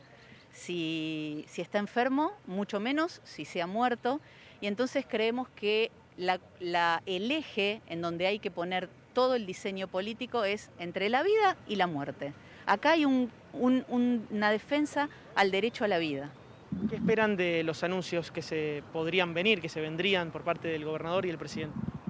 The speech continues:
Speaker 1: Nosotros estuvimos, eh, reunidos con la Comisión de Salud del Consejo Municipal, también estuvimos reunidos con la Comisión de Salud de la Cámara de Diputados y con el Intendente Hapkin.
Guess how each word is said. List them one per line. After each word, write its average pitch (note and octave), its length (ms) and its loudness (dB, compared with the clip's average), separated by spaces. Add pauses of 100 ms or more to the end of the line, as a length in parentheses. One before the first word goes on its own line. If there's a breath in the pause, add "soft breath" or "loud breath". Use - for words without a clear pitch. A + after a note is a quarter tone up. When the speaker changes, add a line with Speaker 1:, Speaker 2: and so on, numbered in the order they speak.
(500 loud breath)
Speaker 1:
Nosotros D4+ 360 0
estuvimos, A#3+ 1160 2
eh, F3+ 280 0
reunidos G#3+ 380 2
con A3 120 2
la F#3+ 100 4
Comisión F#3 400 -2
de A3 100 0
Salud G3 260 0
del G#3 120 -2
Consejo G3 640 -2
Municipal, F#3 640 0 (440 loud breath)
también G#3+ 260 2
estuvimos A3+ 320 0
reunidos G#3+ 320 0
con G#3 140 2
la F#3+ 80 2
Comisión F3+ 360 -4
de G#3 80 2
Salud G3 480 2 (120)
de E3 420 4
la E3 120 2
Cámara G#3 260 2
de F#3 60 2
Diputados A#3+ 720 2
y G3 60 -10
con F3+ 180 -2
el F3 120 -4
Intendente F3+ 580 -4
Hapkin. A#3 460 0